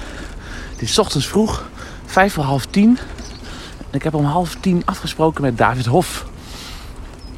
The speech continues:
Want, eh, ik wil eens van David horen over het water in Zwolle. David was woordvoerder en David heeft meerdere mooie initiatieven gehad op dat gebied. We zijn de waterstad.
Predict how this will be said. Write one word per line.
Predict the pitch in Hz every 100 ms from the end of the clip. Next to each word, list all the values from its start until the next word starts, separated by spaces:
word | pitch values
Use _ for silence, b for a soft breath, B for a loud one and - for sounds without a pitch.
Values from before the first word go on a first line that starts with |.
| - - -
Want, | - 101 -
eh, | 107 104 101 92 B B B B -
ik |
wil | -
eens | 120
van | 127
David | 117 120 113
horen | 127 156 143 135 - B B B B B B B -
over | 113 117
het | 101
water | 110 127 - 123
in | - 110
Zwolle. | 107 95 92 87 B B B B B - B B B B B B
David | - 110
was | 120 107
woordvoerder | 127 151 - 165 160 143
en | 120
David | 127 123 117
heeft | 127 120
meerdere | 139 139 127 120
mooie | 131 143 127 120
initiatieven | 117 - - 220 202
gehad | 165 185 196 - B B B B B B B
op |
dat | 170 156
gebied. | 143 175 185 - B B B B
We | B B B B
zijn | 127
de | 123
waterstad. | 180 - 226 220